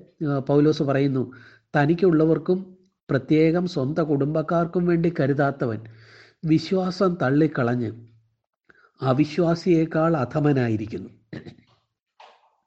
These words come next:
അവിശ്വാസിയേക്കാൾ അധമനായിരിക്കുന്നു. നമ്മൾ, ഏഹ്, നമുക്ക് വേണ്ടപ്പെട്ടവർക്ക് വേണ്ടി, ദൈവം നമുക്ക് ഉത്തരവാദിത്വം തന്നിരിക്കുന്ന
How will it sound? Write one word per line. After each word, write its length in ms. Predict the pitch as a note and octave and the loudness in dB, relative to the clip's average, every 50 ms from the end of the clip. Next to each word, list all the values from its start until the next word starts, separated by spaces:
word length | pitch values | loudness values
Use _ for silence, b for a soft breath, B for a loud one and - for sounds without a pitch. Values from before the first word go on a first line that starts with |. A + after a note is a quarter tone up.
| _ _ b b b b b b b b - | _ _ b b b b b b b b -6
അവിശ്വാസിയേക്കാൾ 840 | C#3 B2+ C3 B2 - D3 C3+ C#3+ C#3+ - D3 C3+ C3 - C#3+ D3+ D#3+ | -4 -4 -4 -2 0 0 0 0 2 2 2 2 2 2 0 2 2
അധമനായിരിക്കുന്നു. 800 | D#3 - - C#3 C#3 C3+ B2 A#2 A2 G#2 A2+ A2 G#2+ F#2+ - - - - C#3+ C3 B2 G#2+ - - b b b b b b b b b b b b | 0 0 0 0 0 0 0 0 -2 -2 -4 -6 -10 -10 -12 -12 -10 -6 -6 -4 -4 -4 -6 -10 b b b b b b b b b b b b
നമ്മൾ, 260 | C#3+ C#3 C3+ D3 D3+ D3 D3 D3 C#3+ D3+ F3+ F3 - - - | -4 -2 0 2 4 4 4 4 2 0 -2 -6 -10 -12 -8
ഏഹ്, 460 | D#3 D3 C#3 C#3 C#3 C#3 C3+ D3 D#3+ | -4 -4 -2 -2 -2 -2 -2 -4 -2
നമുക്ക് 260 | D3 D3 D#3+ E3 - G3 | -2 -2 -2 0 0 0
വേണ്ടപ്പെട്ടവർക്ക് 840 | F3+ F3+ D#3+ E3 F#3 F#3 F3+ F#3 G3+ F3 - F#3 F#3+ G3 F#3+ G3+ | 2 2 2 2 2 0 -2 -2 -2 0 2 2 2 2 2 2
വേണ്ടി, 440 | F#3+ F#3 F#3 F#3+ F#3 G#3+ G#3 - - - | 2 4 4 2 2 2 0 -6 -4 0
ദൈവം 360 | C#3+ D3 C#3 D#3 G3+ G3+ G#3 | 2 4 4 4 2 2 2
നമുക്ക് 300 | G3 E3 F3+ F3 F3+ F#3+ | 2 0 0 2 2 2
ഉത്തരവാദിത്വം 760 | F3+ D#3+ E3+ F#3 F3 E3+ F3+ F#3 F#3+ F3+ F#3 G3 F#3 F3 E3 | 2 2 2 4 4 4 6 4 4 2 2 0 2 2 2
തന്നിരിക്കുന്ന 640 | D#3 D3+ E3+ D#3 D#3 D3 - E3 D#3+ D#3+ E3 F3+ - | 2 2 2 2 0 2 0 -2 0 0 -2 -2 -4